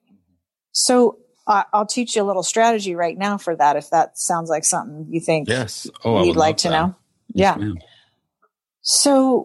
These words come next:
Speaker 1: what I tell people is that is a habit that we get into,
Speaker 2: <laughs>
Speaker 1: right? Is this overthinking.
Speaker 2: Mm-hmm.
Speaker 1: And the brain is happy to do it because it likes habits. Subconscious mind loves habitual stuff. <laughs>
Speaker 2: Mm-hmm.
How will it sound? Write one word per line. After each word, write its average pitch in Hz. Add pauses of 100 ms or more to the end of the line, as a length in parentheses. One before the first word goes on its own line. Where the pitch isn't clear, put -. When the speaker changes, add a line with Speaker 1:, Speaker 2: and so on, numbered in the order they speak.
Speaker 1:
what 240
I 285
tell 269
people 247
is 170 (500)
that 226
is 240
a 156
habit 180 (500)
that 190
we 185
get 170
into, 151
Speaker 2:
<laughs> -
Speaker 1:
right? 147
Is 156
this 160
overthinking. 151 (300)
Speaker 2:
Mm-hmm. 87 (880)
Speaker 1:
And 233
the 240
brain 277
is 220
happy 240
to 196
do 220
it 190
because 190
it 233
likes 254
habits. 156
Subconscious 190
mind 175
loves 185
habitual 180
stuff. 180
<laughs> - (600)
Speaker 2:
Mm-hmm. 87